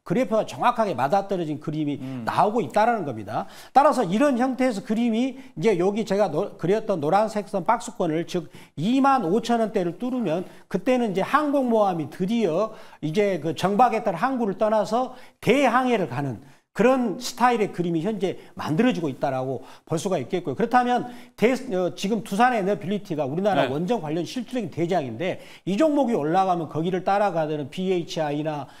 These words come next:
Speaker 1: 그다음에 우진 엔텍이나 우진이나 우리기술이나
Speaker 2: 예.
Speaker 1: 뭐 한정기술 이런 종목도 같이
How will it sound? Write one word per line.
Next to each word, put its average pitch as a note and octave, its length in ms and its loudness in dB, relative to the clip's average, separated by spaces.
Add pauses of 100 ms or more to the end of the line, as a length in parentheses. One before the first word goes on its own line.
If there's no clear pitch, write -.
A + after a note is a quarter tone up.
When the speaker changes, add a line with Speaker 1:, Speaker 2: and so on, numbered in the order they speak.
(120)
Speaker 1:
그다음에 D#3 320 0
우진 F3 380 -2
엔텍이나 D3+ 640 -4 (240)
우진이나 D#3+ 640 -2
우리기술이나 D3 920 -4 (100)
Speaker 2:
예. B2+ 140 0
Speaker 1:
뭐 C3+ 100 4
한정기술 F3 680 -2
이런 A#3+ 220 2
종목도 F#3 460 -4
같이 F3 480 -4